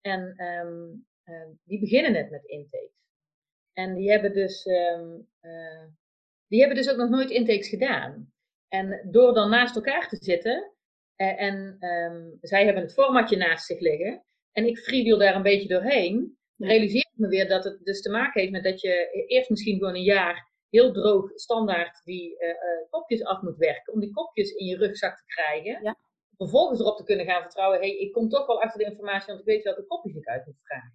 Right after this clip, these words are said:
Speaker 2: Ja, ja, ja. Ja, dat is wel mooi. En eigenlijk, eh, misschien is het dan geen blunder, maar is het meer een groeiproces wat je
Speaker 1: Ja.
Speaker 2: dan ge-, gemerkt hebt, hè? En, en,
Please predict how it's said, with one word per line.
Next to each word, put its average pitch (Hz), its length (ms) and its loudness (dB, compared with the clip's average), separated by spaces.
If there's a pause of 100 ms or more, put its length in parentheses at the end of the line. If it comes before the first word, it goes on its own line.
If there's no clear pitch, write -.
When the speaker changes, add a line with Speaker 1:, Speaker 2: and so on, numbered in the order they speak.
(160)
Speaker 2:
Ja, 190 260 -2 (380)
ja, 208 220 2 (440)
ja. - 280 2 (180)
Ja, 247 220 4
dat 349 120 2
is - 80 -8
wel 339 140 6
mooi. 175 260 4
En 202 60 0
eigenlijk, 269 400 2
eh, 247 140 -4
misschien 277 320 0
is 294 80 2
het 269 120 -8
dan 254 200 2
geen 226 200 0
blunder, 330 360 4
maar 311 120 4
is 294 100 0
het 285 100 -10
meer 277 240 2
een 247 80 0
groeiproces 208 840 -2
wat 170 220 -4
je 190 60 -8
Speaker 1:
Ja. 175 80 4
Speaker 2:
dan 160 140 0
ge-, 170 200 -18
gemerkt 170 480 -2
hebt, 165 300 -2
hè? 285 200 2
En, 220 260 -2
en, 202 420 -6